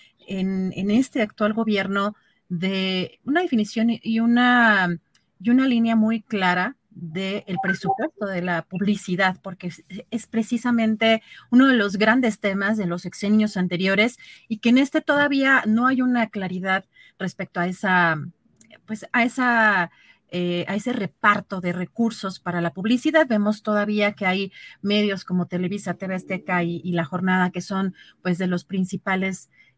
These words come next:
eh, pues, privilegiados en ese sentido de ob-, la obtención de este tipo de recursos de publicidad. Y, pues, no hay una transparencia todavía respecto a la forma en la que se lleva a cabo. ¿Ves, eh, tú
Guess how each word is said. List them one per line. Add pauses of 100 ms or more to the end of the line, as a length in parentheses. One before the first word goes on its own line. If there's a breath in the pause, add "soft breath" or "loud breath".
eh, (180)
pues, (100)
privilegiados
en
ese
sentido
de
ob-, (120)
la
obtención
de
este
tipo
de
recursos
de
publicidad. (540 loud breath)
Y, (480)
pues,
no
hay
una
transparencia
todavía
respecto
a
la
forma
en
la
que
se
lleva
a
cabo. (340 loud breath)
¿Ves,
eh, (120)
tú